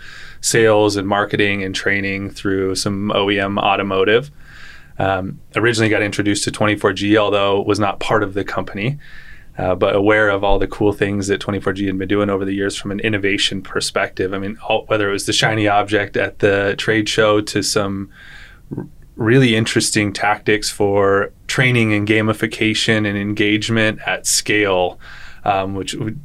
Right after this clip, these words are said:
did some really neat programs together over the years. And then I ended up at a software startup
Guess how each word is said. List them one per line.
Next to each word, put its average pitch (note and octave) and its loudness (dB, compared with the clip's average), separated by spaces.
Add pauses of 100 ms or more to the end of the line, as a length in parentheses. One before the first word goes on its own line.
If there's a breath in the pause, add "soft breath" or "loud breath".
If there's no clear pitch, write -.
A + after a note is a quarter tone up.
(120)
did G2+ 0
some G2 -4
really G2 -2
neat G2 -6
programs F#2+ -2
together G2+ 8
over G2 4
the G2 0
years. G2 2
And G#2+ 0
then G2 -2
I G2+ 0
ended G2+ 0
up G#2 2
at G2 0
a F#2+ -2
software G2+ 0
startup G2 0